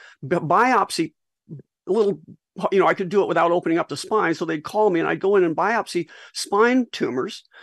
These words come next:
I'd send them off fresh to the pathologist. And little did I know all these years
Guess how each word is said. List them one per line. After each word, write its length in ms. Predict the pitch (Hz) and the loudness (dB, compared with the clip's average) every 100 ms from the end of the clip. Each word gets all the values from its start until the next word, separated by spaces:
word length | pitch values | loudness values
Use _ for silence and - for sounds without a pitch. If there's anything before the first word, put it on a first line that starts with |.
| - - _ _ | -20 -20 _ _
I'd 120 | 185 190 | -2 -2
send 240 | - 285 | 2 2
them 140 | 269 | 4
off 180 | 208 202 | 4 4
fresh 420 | - - 226 - | 0 -2 -2 -2
to 80 | - | -4
the 60 | 165 | -6
pathologist. 720 | - - 226 269 190 165 - - - - | -6 -2 0 2 0 -2 -6 -14 -10 -2
And 160 | 185 | 0
little 340 | 165 175 269 330 | 2 2 2 2
did 160 | 262 | 2
I 160 | 233 214 | 4 4
know 220 | 202 233 | 4 4
all 340 | 196 113 165 202 | 2 0 0 0
these 220 | 190 156 | -4 -6
years 320 | 240 180 143 | -6 -6 -8